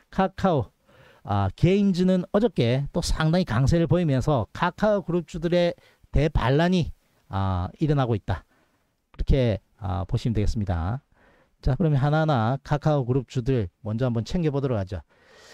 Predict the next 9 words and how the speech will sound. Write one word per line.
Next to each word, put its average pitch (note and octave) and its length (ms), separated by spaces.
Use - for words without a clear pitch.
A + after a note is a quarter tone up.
자, D3 140
카카오. D3+ 600
자, A2+ 180
흔히, G#3+ 460
아, A2 180
여러분들 D#3 640
생각하시는 D#3+ 540
이중 D#3 760
바닥에다가 F#3+ 1000